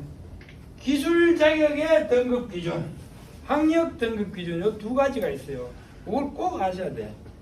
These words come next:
여기 보면은 보세요. 여러분들이 따는 게 기사나 산업기사야. 따면은 따자마자 초급을 줘요.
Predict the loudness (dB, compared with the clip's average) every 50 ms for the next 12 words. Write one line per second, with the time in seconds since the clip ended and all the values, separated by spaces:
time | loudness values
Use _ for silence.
0 | -20 -20 -18 -14 -10 -8 -8 -6 -4 -4 -2 0 0 2 2 2 0 -2 -4 -10
1 | -14 -18 -20 -20 -20 -20 -20 -20 -20 -20 -20 -20 -20 -20 -20 -20 -20 -20 -20 -20
2 | -20 -20 -20 -20 -20 -20 -20 -20 -20 -20 -20 -20 -18 -18 -18 -20 -20 -20 -20 -20
3 | -20 -20 -20 -20 -18 -18 -14 -10 -4 0 2 2 4 2 2 0 0 4 4 4
4 | 4 2 0 0 -2 -2 -2 -2 -2 -2 -2 -2 -2 2 4 4 4 4 2 -6
5 | -12 -16 -18 -18 -14 -8 -4 -2 -2 0 0 0 0 0 0 0 0 0 -2 -4
6 | -8 -8 -6 -4 -2 -2 -2 -4 -6 -8 -12 -14 -18 -18 -18 -18 -18 -18 -20 -18
7 | -12 -6 -4 -2 0 0 2 2 2 0 0 -2 -4 -4 -4 -2 2 4 4 6
8 | 6 4 4 4 2 0 0 -2 -4 -6 -4 -2 -2 -2 -2 -2 -4 -4 -6 -6
9 | -8 -8